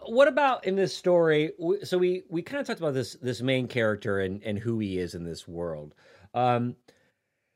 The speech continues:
he's got different relationships, one with his mother, he's got a little sister, he's got a stepdad, he's got a relationship with a dad that builds, that he never, that he never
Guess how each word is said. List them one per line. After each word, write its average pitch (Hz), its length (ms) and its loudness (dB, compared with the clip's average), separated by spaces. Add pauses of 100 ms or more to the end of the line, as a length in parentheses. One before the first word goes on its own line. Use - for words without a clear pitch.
(220)
he's 220 160 -4
got 254 160 6
different 214 220 4
relationships, 156 720 2 (140)
one 147 300 0
with 165 80 -2
his 139 160 -6
mother, 147 400 2
he's 139 140 0
got 135 120 4
a 131 40 4
little 143 220 2
sister, 143 600 2
he's 113 140 -4
got 127 140 4
a - 20 2
stepdad, 143 880 2
he's 127 180 -4
got 147 320 2
a 135 60 4
relationship 165 600 0
with 151 120 0
a 135 60 2
dad 160 340 4
that 135 160 2
builds, 143 520 2 (200)
that 135 100 2
he 139 80 4
never, 143 360 4 (160)
that 131 300 2
he 127 100 -2
never 123 360 4